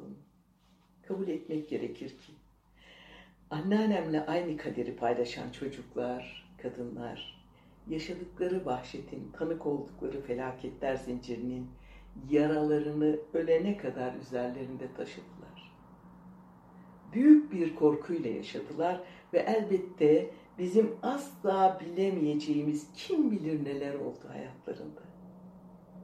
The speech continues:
Bütün bunların sonucu olarak derin duygusal yaralar aldılar. Yaralarını sağaltma imkanı da olmadı.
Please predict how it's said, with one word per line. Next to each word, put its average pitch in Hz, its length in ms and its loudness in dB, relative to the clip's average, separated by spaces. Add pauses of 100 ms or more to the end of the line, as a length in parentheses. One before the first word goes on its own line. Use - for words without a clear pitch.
(680)
Bütün 196 340 -2
bunların 127 340 -4
sonucu 135 520 -6
olarak 127 420 0 (500)
derin 165 520 -2
duygusal 139 680 -4
yaralar 139 560 -2
aldılar. 147 880 -4 (680)
Yaralarını 147 580 4
sağaltma 135 580 -8
imkanı 127 600 -10
da - 60 -10
olmadı. - 480 -14